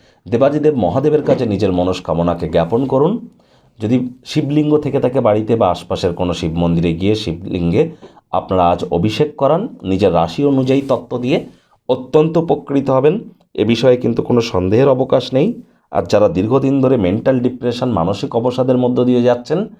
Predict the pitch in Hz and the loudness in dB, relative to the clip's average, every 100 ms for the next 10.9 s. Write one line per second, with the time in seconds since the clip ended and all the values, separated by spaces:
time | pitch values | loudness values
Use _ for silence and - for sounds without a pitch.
0 | _ _ _ - 120 247 - 180 170 165 | _ _ _ -2 -2 -2 -2 0 4 2
1 | 160 156 151 120 131 110 147 87 98 147 | 2 0 0 0 0 0 0 0 2 0
2 | - 139 - 127 127 - 127 156 101 85 | 2 -2 -2 -6 -6 -2 0 2 2 0
3 | 85 98 131 165 170 170 143 131 123 120 | 0 2 0 2 0 2 0 2 0 0
4 | 113 98 95 85 90 98 127 127 - _ | 0 0 -2 -4 -4 0 0 -2 -14 _
5 | _ - 98 92 82 92 107 127 139 135 | _ -4 0 2 2 2 2 2 0 0
6 | 156 160 95 90 87 85 85 127 131 - | 2 2 0 -4 -4 -4 0 -2 0 0
7 | 95 101 123 117 98 87 87 87 87 87 | 0 2 0 0 -2 0 -2 0 0 0
8 | 85 110 120 139 139 - _ _ 87 87 | 0 -2 0 0 -4 -14 _ _ -4 0
9 | 107 - 139 131 - 90 85 104 90 85 | 0 -2 -4 -6 -8 -8 -8 -2 -2 0
10 | 95 92 - 87 82 82 98 92 85 | -2 -2 -4 -2 0 2 0 0 -2